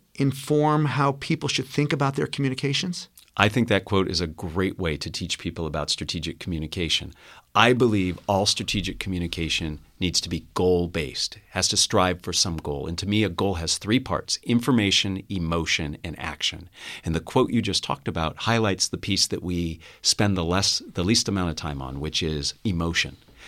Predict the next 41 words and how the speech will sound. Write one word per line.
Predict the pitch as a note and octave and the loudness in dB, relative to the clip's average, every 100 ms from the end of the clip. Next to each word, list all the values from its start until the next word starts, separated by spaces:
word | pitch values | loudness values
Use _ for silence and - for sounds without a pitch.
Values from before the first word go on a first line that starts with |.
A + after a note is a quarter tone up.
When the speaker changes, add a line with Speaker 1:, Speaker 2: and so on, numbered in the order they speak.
| - - - _ _ _ _ - | -20 -20 -20 _ _ _ _ -2
Speaker 2:
It's | - | 0
about | F#2 F#2 - | 4 4 4
what | G#2+ | 2
you | A#2 | 4
want | A2+ - | 4 4
your | G#2 | 4
audience | F#2+ E2+ | 4 2
to | - | 2
know, | F2 F#2 G#2+ A#2+ | 2 4 4 4
feel, | - - A2 G2+ | 0 0 2 2
and | F#2+ E2 | 0 -2
do. | E2+ C2+ E2 - | -4 -6 -12 -18
How | - B2+ | -6 -2
do | G3 | -2
you | G3+ | -2
want | G3 | -4
them | F3 | -4
to | C#3+ | -4
feel? | - E3 D3+ E2+ - - | -4 -4 -4 -4 -14 0
We've | D3 F#3 | 4 4
known | F3+ D3+ D3+ | 6 6 4
for | - G#2+ | 2 0
millennia, | F#2 D#2+ E2 F2+ A2+ A#2+ F#2+ B1+ - | 0 -2 -4 -2 2 4 2 -2 -6
when | E2+ | -6
people | D#2+ - D3+ | -2 2 4
were | A#2 | 4
running | G2 A2 G#2 | 4 4 4
around | F#2+ F#2 F2+ | 2 0 -2
in | D2 | -4
togas, | - - G2+ D2+ C#2 - | -6 -2 -2 -2 -6 -4
that | F2+ | -2
emotion | F#2+ G2 G2+ A2 B2 - B2 B2+ - _ - | 0 2 4 4 4 2 2 -4 -8 _ -6
mattered. | E2+ F2 F2+ D#2+ C2 - - - - | -2 2 2 0 -6 -14 -20 -20 -4
We | G#2+ C3 | 4 6
need | D#3+ E3 | 6 2
to | B2+ | 0
put | B2 | 0
emotion | G2+ F2+ G#2+ - G2 | 0 2 2 2 0
in | F#2 | -4
our | D#2+ | -4
communication. | - F#2 D#2 D#2+ - D3 - - | -6 -4 -4 -4 -2 -2 -2 -4